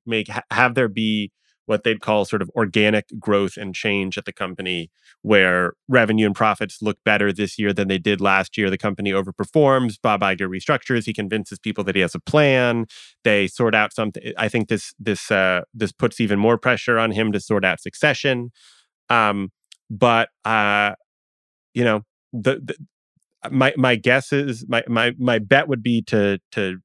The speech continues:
that the company is, manages to, to hold it out. But, um,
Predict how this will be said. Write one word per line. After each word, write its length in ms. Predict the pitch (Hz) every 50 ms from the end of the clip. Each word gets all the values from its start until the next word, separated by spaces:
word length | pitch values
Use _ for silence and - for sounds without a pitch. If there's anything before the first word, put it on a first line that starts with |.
| _ _ _
that 120 | 107 98 -
the 80 | 104
company 380 | - - 107 95 - 104 101 101
is, 200 | 101 95 85 - - -
manages 500 | 101 104 101 98 95 90 - 104 92 -
to, 280 | - - 95 90 90 82 - _ -
to 140 | 95 90
hold 220 | 85 101 101 92 95
it 60 | 95
out. 220 | 110 107 98 - - _ _
But, 180 | 101 95 - - - - - - _ _ _ _ -
um, 520 | 98 92 90 87 87 87 87 85 82